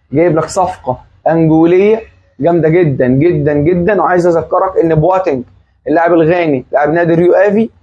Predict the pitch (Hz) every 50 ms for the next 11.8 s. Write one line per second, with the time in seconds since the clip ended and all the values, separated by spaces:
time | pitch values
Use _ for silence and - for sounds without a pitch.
0 | _ _ _ _ - 135 165 185 202 208 165 156 143 156 151 - - _ _ _
1 | - - 170 160 - - 196 208 185 - 156 175 170 - 160 143 170 202 208 208
2 | - 180 180 190 202 214 226 226 220 - - - - - - 202 - - 208 175
3 | 165 175 208 208 - 190 185 175 175 175 175 170 156 147 139 - - _ _ _
4 | _ _ _ - 147 165 196 180 175 175 175 - - 214 208 202 - - - -
5 | 131 - - _ _ _ _ _ _ _ _ _ - 156 165 170 170 175 185 196
6 | 180 185 175 175 185 170 147 131 127 131 120 117 117 - _ - 180 180 180 -
7 | - - 135 - - 147 147 147 151 160 170 160 160 160 160 170 160 143 127 135
8 | 127 120 120 120 - - 147 156 156 147 156 160 165 180 196 208 220 220 262 -
9 | - _ _ _ _ _ _ - - - - - 180 180 175 175 147 151 151 156
10 | 139 151 143 147 180 175 180 175 156 156 156 170 175 165 151 160 175 156 165 160
11 | 160 170 170 151 143 160 170 160 165 151 151 147 160 180 202 190